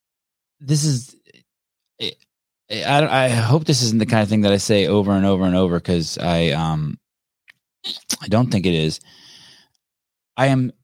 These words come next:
beyond excited. Usually when I'm really excited to have a guest on, like Patrick Bet-David or Don Fall or Aljamain Sterling or,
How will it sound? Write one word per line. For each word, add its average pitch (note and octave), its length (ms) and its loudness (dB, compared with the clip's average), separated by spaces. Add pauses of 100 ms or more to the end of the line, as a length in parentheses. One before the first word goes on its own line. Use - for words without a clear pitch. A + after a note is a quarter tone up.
(360)
beyond D3+ 540 0
excited. B2+ 1080 -4 (560)
Usually F#3 300 2
when D#3 140 4
I'm B2 80 4
really B2 160 4
excited A2+ 300 0
to G#2+ 40 2
have G#2 140 0
a - 20 0
guest G2+ 260 -2
on, G#2+ 120 2
like G2 160 -2
Patrick F#2 320 -2
Bet-David F2+ 580 0
or E2 160 0
Don F2 380 0
Fall E2+ 480 2
or D2+ 360 -2 (600)
Aljamain E2+ 480 0
Sterling E2 880 0 (380)
or, D#2+ 400 0